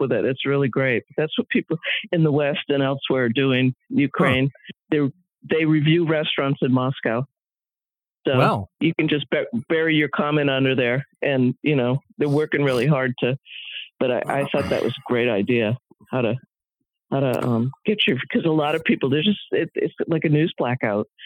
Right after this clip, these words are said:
Speaker 1: except for the official, you know, T V. So, and they've shut down, um, was it Echo Russia, which was, uh, a neutral radio station? They just shut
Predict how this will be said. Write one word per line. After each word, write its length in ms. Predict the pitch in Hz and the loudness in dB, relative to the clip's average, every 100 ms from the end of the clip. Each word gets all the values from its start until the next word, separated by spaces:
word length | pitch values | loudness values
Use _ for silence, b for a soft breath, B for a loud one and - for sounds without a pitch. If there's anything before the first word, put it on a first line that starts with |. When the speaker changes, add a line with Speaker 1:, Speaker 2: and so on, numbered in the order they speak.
| B | B
Speaker 1:
except 300 | - - 143 - | -6 -2 -4 -2
for 120 | 139 | 0
the 220 | 135 131 | 2 2
official, 480 | 123 135 127 123 123 - | 0 -2 0 0 -2 -4
you 140 | - 139 | -2 0
know, 180 | 117 127 - | 0 -2 -4
T 120 | - | -2
V. 280 | 135 139 - _ _ _ _ _ _ _ _ | 0 -2 -4 _ _ _ _ _ _ _ _
So, 120 | 135 135 120 - - _ _ _ _ _ | -8 -8 -10 -20 -20 _ _ _ _ _
and 140 | - 160 | -2 0
they've 80 | 143 | 0
shut 180 | 156 - | -2 -2
down, 300 | 175 160 156 | -2 2 2
um, 240 | 131 127 131 B B B _ _ | 2 0 -2 B B B _ _
was 140 | 160 165 | -2 -2
it 120 | 160 | -2
Echo 380 | - 151 156 151 | -4 -2 -2 0
Russia, 440 | 151 160 - 165 160 | 0 0 0 0 0
which 180 | 147 - | 0 0
was, 320 | 143 139 139 135 - | 0 0 0 -2 -4
uh, 300 | 127 131 131 143 B B B _ | -2 0 -2 -4 B B B _
a 100 | 151 | 0
neutral 520 | 147 156 165 - 147 160 - _ _ _ - | 2 4 2 0 -2 -2 -8 _ _ _ -4
radio 340 | 143 143 160 | -2 0 0
station? 480 | 160 - 156 156 175 | -2 -2 -2 0 2
They 120 | 151 | 2
just 200 | 139 165 | 2 0
shut 160 | - 135 | 0 -2